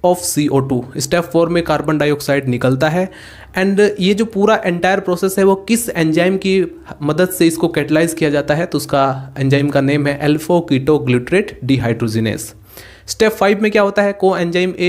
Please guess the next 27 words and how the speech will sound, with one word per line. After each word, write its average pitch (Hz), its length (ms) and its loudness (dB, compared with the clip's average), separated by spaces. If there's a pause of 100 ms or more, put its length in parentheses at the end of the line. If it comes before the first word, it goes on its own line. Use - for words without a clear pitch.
from 175 240 -2
succinyl 160 560 0
coenzyme 156 420 2 (120)
A 160 60 2 (140)
is 131 160 -2
replaced 147 640 2
by 147 100 2 (160)
phosphate 151 500 0
group 156 300 0 (280)
and 208 300 -2
it 220 80 -2
is 247 160 4 (140)
then 180 180 2 (460)
transferred 196 500 2
a 214 60 6 (120)
A 175 40 2
D 180 140 -2
P 202 240 -4
to 185 100 4
make 190 380 -2
A 135 180 0
T 135 140 2
P। 120 100 0 (240)
जैसा 135 220 2
कि 156 100 -2
हमने 156 180 2
देखा 175 360 0